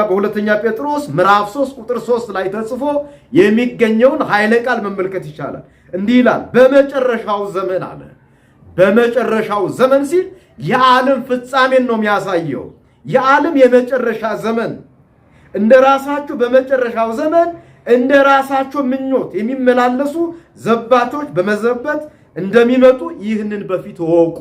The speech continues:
ይላል። በመጨረሻው ዘመን የሚዘብቱ ሰዎች እንደሚበዙ ቅዱስ ጴጥሮስ በመልእክቱ ጽፎ እንድንማርበት ለእኔና ለእናንተ አስተላልፏል። ስለዚህ የዓለም ፍጻሜ አለ ማለት ነው። በመጨረሻው ዘመን ሲል የዓለም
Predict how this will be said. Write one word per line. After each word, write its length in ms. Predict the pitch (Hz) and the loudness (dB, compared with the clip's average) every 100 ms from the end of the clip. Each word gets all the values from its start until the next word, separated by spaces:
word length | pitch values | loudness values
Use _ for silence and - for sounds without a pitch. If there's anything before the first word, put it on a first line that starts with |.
| 160 | -4
ይላል። 380 | 131 113 67 - - _ _ _ _ - | -4 -4 -10 -16 -20 _ _ _ _ -6
በመጨረሻው 680 | 139 180 190 165 151 147 | 0 0 0 -4 -4 -4
ዘመን 300 | 151 233 285 285 - - - | -4 -2 -2 -4 -8 -14 -4
የሚዘብቱ 680 | 156 185 190 185 147 156 147 | -2 -2 0 0 0 -6 -8
ሰዎች 340 | 135 247 302 302 - | -2 0 0 -4 -8
እንደሚበዙ 680 | 185 190 185 180 175 175 180 285 302 - _ _ _ | -8 -4 -2 -2 0 0 -2 -4 -10 -14 _ _ _
ቅዱስ 400 | 82 98 143 147 | -20 -6 -6 -6
ጴጥሮስ 500 | - 139 139 180 185 - | -6 -6 -4 0 -2 -2
በመልእክቱ 540 | 139 151 165 170 - 117 | -2 0 2 0 -4 -10
ጽፎ 240 | - 240 247 285 285 - - - | -4 -2 2 2 0 -4 -16 -4
እንድንማርበት 1000 | 175 185 220 220 196 202 214 220 262 294 247 | -4 -2 0 0 0 2 2 2 -2 -4 -2
ለእኔና 360 | 165 165 160 151 | -4 -4 -6 -8
ለእናንተ 420 | 139 135 120 107 101 | -8 -10 -12 -12 -16
አስተላልፏል። 580 | 87 - - - - - _ _ | -18 -18 -18 -20 -20 -20 _ _
ስለዚህ 300 | 240 247 339 392 - _ 143 | 4 4 4 -4 -10 _ 0
የዓለም 480 | 269 285 294 311 285 | 4 4 4 2 -2
ፍጻሜ 460 | 262 262 269 240 240 | -4 -2 -2 -2 -2
አለ 220 | 226 214 202 | -2 -2 -4
ማለት 320 | 170 107 - - | -6 -8 -12 -20
ነው። 120 | - _ _ _ | -20 _ _ _
በመጨረሻው 560 | 160 233 240 214 190 185 | -4 -2 0 -2 0 0
ዘመን 260 | 175 226 269 | 0 0 0
ሲል 180 | 339 392 - _ - | -2 -8 -12 _ -4
የዓለም 560 | 247 254 277 294 349 | 2 4 4 4 0